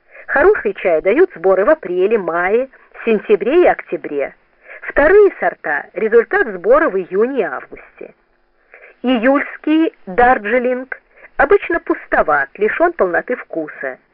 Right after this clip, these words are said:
ибо в этом месяце в Индии идут дожди, что отражается на качестве листа, но не на его внешнем виде.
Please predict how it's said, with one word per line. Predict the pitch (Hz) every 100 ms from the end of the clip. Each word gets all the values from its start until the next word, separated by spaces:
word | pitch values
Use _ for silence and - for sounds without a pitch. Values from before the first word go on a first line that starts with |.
| _ - - -
ибо | 240
в | 262
этом | 294 285 262
месяце | 277 - 262 240
в | 247
Индии | 247 226 240
идут | 240 233
дожди, | 196 277 208 - 139 - _ _ _ -
что | - 302
отражается | 415 320 226 190 208 254 -
на | 180
качестве | 170 175 - 151 - 156
листа, | 143 - - 277 370 392 - - - -
но | 202 254 403
не | 392
на | 294
его | 196 156 190
внешнем | 233 175 143 - 208 190
виде. | 131 - -